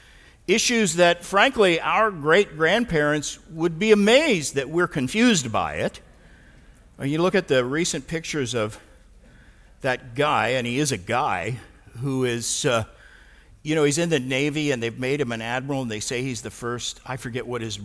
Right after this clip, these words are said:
actual role is, they say he's the first female admiral, but he's not a female. Uh, and you look at those pictures and think,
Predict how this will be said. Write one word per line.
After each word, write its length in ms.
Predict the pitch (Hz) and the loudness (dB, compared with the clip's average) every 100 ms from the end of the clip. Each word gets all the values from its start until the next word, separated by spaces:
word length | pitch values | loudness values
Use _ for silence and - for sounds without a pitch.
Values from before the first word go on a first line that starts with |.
| - | -12
actual 480 | 110 123 - 139 117 | -8 -8 -6 -4 -4
role 400 | 107 117 123 131 | -2 0 0 0
is, 220 | 117 127 | -2 -4
they 140 | 110 107 | -6 -6
say 180 | 120 | -6
he's 220 | 123 127 110 | -4 -6 -8
the 80 | |
first 460 | - 127 123 - - | -8 -6 -6 -6 -12
female 760 | - - 135 135 135 123 117 - - - - - - | -14 -6 -4 -2 0 0 -2 -6 -20 -20 -20 -20 -8
admiral, 340 | 120 127 156 | -4 0 0
but 160 | 143 110 | 0 -2
he's 160 | 107 127 | -4 -2
not 280 | 113 113 | 0 0
a 40 | 143 | -2
female. 600 | 151 143 143 139 156 170 - - - - - - | -2 -2 0 0 0 -2 -10 -20 -20 -20 -20 -8
Uh, 160 | 127 120 | -4 -2
and 80 | 156 | 0
you 80 | 185 | 2
look 120 | 226 | 2
at 80 | - | 4
those 200 | 202 - | 2 2
pictures 500 | 220 - 226 180 175 | -4 -2 0 2 2
and 220 | 151 147 | 0 -2
think, 400 | 165 151 - | -2 -2 -4